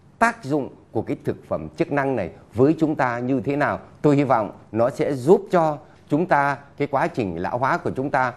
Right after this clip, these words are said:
đến chậm. Không chỉ bạn đâu, tôi, cái đám, cái đám đàn ông chúng tôi cũng thấy muốn đẹp, muốn giòn lắm đấy. Và tôi có thể tôi sử dụng, nhưng vì trong cái sản phẩm Samlac này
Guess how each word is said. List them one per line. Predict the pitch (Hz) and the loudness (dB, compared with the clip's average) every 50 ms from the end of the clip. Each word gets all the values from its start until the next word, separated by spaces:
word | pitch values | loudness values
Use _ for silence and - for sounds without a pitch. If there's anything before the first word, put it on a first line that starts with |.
| - - - - | -10 -18 -6 0
đến | 120 143 160 165 - | 2 2 2 2 2
chậm. | 156 110 85 - - - - - - - - | 0 0 0 -4 -12 -20 -20 -20 -20 -14 0
Không | - 175 165 156 | 2 2 2 4
chỉ | - 170 190 | 2 0 4
bạn | 190 180 143 - - 120 | 4 4 4 4 0 -4
đâu, | 123 139 131 - - - - - - - - - - | -6 -6 -6 -8 -14 -20 -20 -20 -20 -20 -20 4 8
tôi, | 208 202 202 202 202 196 190 185 160 - - | 10 10 10 10 8 6 4 0 -2 -4 -4
cái | 160 180 | -2 -2
đám, | 165 175 170 170 185 226 220 220 202 175 120 87 - - - - - - - - - - - - - - - - - | 0 0 -2 -4 -4 -8 -10 -10 -10 -12 -12 -14 -18 -20 -20 -20 -20 -20 -20 -20 -20 -20 -20 -20 -20 -20 -20 -8 -2
cái | - 180 190 | 0 2 4
đám | 170 175 170 196 226 | 4 4 4 4 4
đàn | 202 170 139 135 | 4 4 4 4
ông | 139 170 170 160 147 | 2 2 2 2 2
chúng | 185 185 185 | 0 2 4
tôi | 190 170 156 143 - - - - - - - | 2 2 2 2 -2 -10 -20 -20 -20 -4 -2
cũng | 196 226 180 240 226 | 0 0 0 -2 -2
thấy | 185 214 233 247 233 | 0 2 2 2 4
muốn | 220 208 214 220 214 226 196 | 4 2 2 2 0 2 2
đẹp, | 175 156 127 - | 2 2 2 0
muốn | 131 143 170 196 202 | 0 0 0 2 2
giòn | 196 170 143 127 | 2 2 2 2
lắm | 123 135 151 185 233 226 | 2 2 0 0 -2 -4
đấy. | 240 247 240 - - - - - - - - - | -4 -4 -4 -6 -10 -14 -20 -20 -20 -20 -2 2
Và | - 143 139 | 4 4 4
tôi | - - 202 208 208 202 202 185 196 - - - - - _ _ _ - - - | 4 4 6 6 6 4 2 0 -6 -14 -20 -20 -20 -20 _ _ _ -20 -4 2
có | 202 226 247 277 | 2 4 4 4
thể | - - 180 135 110 98 104 - - - _ _ _ _ _ _ _ _ | 4 2 2 2 0 -4 -8 -12 -16 -20 _ _ _ _ _ _ _ _
tôi | - 180 180 | 6 6 6
sử | 175 151 131 | 6 2 0
dụng, | 107 131 120 - - - - - | -2 -2 -2 -4 -8 -16 -8 -2
nhưng | 151 190 226 220 214 165 135 123 | 0 0 0 0 0 -2 0 4
vì | 147 180 180 175 165 151 139 | 4 6 6 6 4 2 0
trong | - - - 226 202 214 208 208 208 | -2 0 0 0 2 0 -2 -2 -4
cái | 196 - - 196 240 226 | -6 -8 -8 -10 -8 -6
sản | - - 170 120 101 107 | -2 -2 -2 0 -2 -4
phẩm | - 131 101 98 | -6 -6 -6 -6
Samlac | 98 - 160 147 175 190 180 170 | -4 -4 -4 -2 -2 -4 -4 -4
này | 156 120 101 | -6 -6 -6